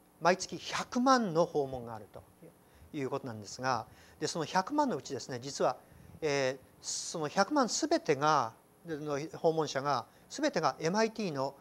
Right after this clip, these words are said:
その元の英語の授業にアクセスしているわけではなくて、えー、この青い部分が、あの、エムアイティーのその、えー、オリジナルの授業に、えー、アクセスしてるんですが、残りのこの赤い部分はですね、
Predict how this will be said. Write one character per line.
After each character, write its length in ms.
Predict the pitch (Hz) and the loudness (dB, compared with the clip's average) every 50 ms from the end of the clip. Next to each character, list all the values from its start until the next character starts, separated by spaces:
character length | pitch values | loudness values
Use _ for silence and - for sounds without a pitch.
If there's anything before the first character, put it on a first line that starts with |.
| - - _ - - | -20 -20 _ -20 -8
そ 120 | - 160 | -6 -4
の 60 | 139 127 | -4 0
元 300 | 151 226 - - 220 175 | 2 0 2 2 2 0
の 140 | 156 139 135 | 0 -2 -2
英 220 | 170 175 208 220 | 2 2 4 4
語 100 | 226 240 | 4 2
の 80 | 233 233 | 0 -2
授 200 | 196 185 208 220 | -2 -2 -2 0
業 200 | 220 190 156 139 | 0 0 0 -2
に 180 | 139 143 143 - | -4 -6 -6 -4
ア 100 | 160 165 | -4 -6
ク 60 | - | -4
セ 120 | - 147 | -6 -6
ス 40 | 123 | -6
し 80 | - - | -6 -6
て 100 | - 143 | -4 -4
い 60 | 123 | -4
る 140 | 131 127 123 123 | -4 -6 -6 -6
わ 100 | 123 127 | -6 -6
け 80 | - | -4
で 80 | 120 117 | -6 -8
は 80 | 107 | -8
な 100 | 107 117 | -8 -10
く 100 | - - | -12 -10
て、 240 | - - 123 110 104 - - - - - - - - - | -8 -6 -6 -6 -6 -10 -14 -16 -16 -16 -16 -12 -6 -2
え 240 | 143 131 123 123 - | 0 0 0 -2 -6
ー、 220 | - - - - | -16 -20 -6 -4
こ 80 | - 151 | -2 -2
の 120 | 151 - - | -2 -4 0
青 280 | - 175 180 220 285 330 | 6 10 10 10 10 10
い 80 | 311 262 | 6 6
部 120 | 240 190 | 4 2
分 220 | 160 160 143 143 | 2 0 -2 0
が、 240 | 143 160 170 165 - - - _ | 2 4 4 4 2 -2 -12 _
あ 180 | - 156 139 135 | -4 -2 -2 -2
の、 240 | 135 127 123 127 139 | -2 -4 -4 -4 -4
エ 80 | 143 | -2
ム 80 | 139 147 | 0 0
ア 60 | 147 | 0
イ 60 | 139 | 0
テ 120 | 143 - 151 | 0 -4 -6
ィ 40 | 123 | -6
ー 20 | |
の 240 | 117 117 120 123 - - | -4 -4 -4 -4 -6 -10
そ 140 | - - 139 | -14 -12 -10
の、 260 | 123 117 110 107 117 - _ | -8 -8 -8 -8 -12 -16 _
え 380 | - 135 123 117 117 117 113 - | -10 -8 -6 -6 -6 -6 -8 -12
ー、 20 | - _ _ _ _ _ _ _ _ _ _ _ _ _ _ _ _ _ _ - | -18 _ _ _ _ _ _ _ _ _ _ _ _ _ _ _ _ _ _ -2
オ 80 | 170 | 0
リ 80 | 175 214 | 0 2
ジ 140 | 214 214 180 | 2 2 4
ナ 100 | 160 139 | 2 2
ル 80 | 117 | 2
の 140 | 110 107 101 - _ _ _ _ 143 160 | -2 -8 -12 -14 _ _ _ _ -20 -14
授 180 | 131 143 147 | -10 -6 -4
業 200 | 135 123 117 117 113 - _ - - 160 | -4 -4 -4 -6 -10 -14 _ -20 -16 -10
に、 200 | 151 151 151 143 - - | -8 -8 -8 -8 -10 -6
え 140 | 151 131 | -2 -2
ー、 40 | 131 | -2
ア 40 | 127 | -2
ク 60 | - | -2
セ 100 | - 120 | -6 -10
ス 40 | - | -10
し 40 | - | -8
て 100 | - 123 | -8 -8
る 60 | 117 | -8
ん 80 | 117 110 | -10 -10
で 80 | 107 | -12
す 100 | - - | -10 -6
が、 160 | 135 123 117 - - - - - - _ - | -4 -4 -4 -6 -8 -16 -20 -20 -20 _ -4
残 260 | 151 165 175 - 240 | -2 0 2 4 4
り 40 | 233 | 4
の 80 | 233 226 | 4 2
こ 80 | 226 208 | 0 -2
の 140 | - - | -2 -2
赤 240 | 160 190 - - 302 302 | -4 -4 -2 0 0 0
い 60 | 277 | 0
部 120 | 285 311 | 0 -2
分 160 | 277 285 220 | 0 0 0
は 120 | 160 135 120 | 0 0 -2
で 100 | 117 113 | -2 -6
す 140 | - - 139 | -10 -8 -8
ね、 200 | 127 113 104 | -8 -8 -8